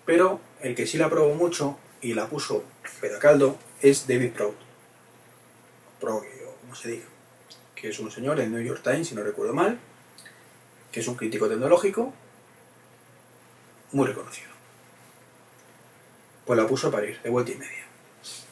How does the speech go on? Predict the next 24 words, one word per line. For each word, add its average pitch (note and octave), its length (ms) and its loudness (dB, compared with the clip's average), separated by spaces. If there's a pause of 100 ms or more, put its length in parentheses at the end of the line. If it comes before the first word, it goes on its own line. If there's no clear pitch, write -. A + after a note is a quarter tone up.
Bueno, A2 200 -4
pues A#2+ 160 -4
han D3 100 2
puesto E3 200 2
las A#2+ 140 0
pilas - 440 -4 (880)
los A#2 100 -12
señores B2 240 -4
de A#2+ 60 -2
BlackBerry B2 560 -4
y A2+ 160 -6
en A2+ 80 -6
apenas C3 360 -4
una A#2+ 100 -2
semana B2 280 -2
han B2 60 -2
sacado A#2 400 2
dos B2+ 300 0
revisiones A2+ 500 -4
del, A2 420 -4 (3000)
del A#2 140 -2
firmware C3+ 300 8
que A2 100 0
llevan. C#3+ 320 4